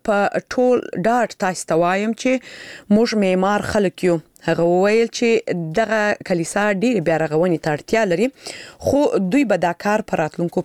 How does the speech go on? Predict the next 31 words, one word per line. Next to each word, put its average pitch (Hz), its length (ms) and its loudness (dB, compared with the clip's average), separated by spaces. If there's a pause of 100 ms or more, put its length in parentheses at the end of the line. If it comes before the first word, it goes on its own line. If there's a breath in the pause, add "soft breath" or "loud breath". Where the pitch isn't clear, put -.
پنځو 156 220 0
کلونو 156 340 0
کې - 160 -4
وکړي. 165 340 0 (220)
د - 0 -
نوتردام 160 480 -2
کلیسا 160 480 -2
د 196 160 -4
دوشنبې 180 380 -2
په 202 120 -4
ورځ 196 160 -2
ناوخته، 208 460 0
اه، - 760 -2
اورې 185 520 2
واخیست 233 520 -2
او 160 380 2 (120)
تر 165 160 -2
ډېر 226 220 2
انداز، 151 520 -2
اه، 165 140 2
حده 208 300 0 (340 loud breath)
تخریب 160 300 -4
سوې 156 300 0
ده. 160 180 0 (580 loud breath)
دا 196 200 2
کلیسا 208 480 -2
تقریباً 233 540 0 (100)
اته 185 280 -2
نیم 277 240 6
سوه 165 300 0
کاله 196 540 0